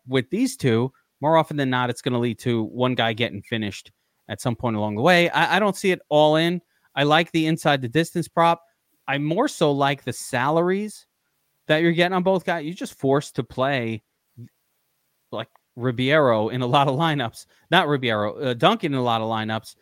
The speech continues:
because it's just, that's what's left. Uh, you know, Pet-, we, we started with Petrino. You can't play normally when you, the, the way math works on DraftKings, you can't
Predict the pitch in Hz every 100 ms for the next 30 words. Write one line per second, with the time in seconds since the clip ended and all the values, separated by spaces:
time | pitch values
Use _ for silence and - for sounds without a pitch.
0 | _ _ _ 147 190 165 180 185 - 180
1 | - 185 175 180 208 123 - 135 135 143
2 | 165 117 147 131 _ _ _ - 151 160
3 | 143 175 170 156 - 131 180 196 196 -
4 | _ - 165 - 185 220 - 185 185 131
5 | 131 _ _ 151 247 294 190 165 156 151
6 | - 131 165 160 202 269 139 151 165 -
7 | 143 170 202 - - _ _ _ 131 127
8 | 131 147 - 175 160 208 - 220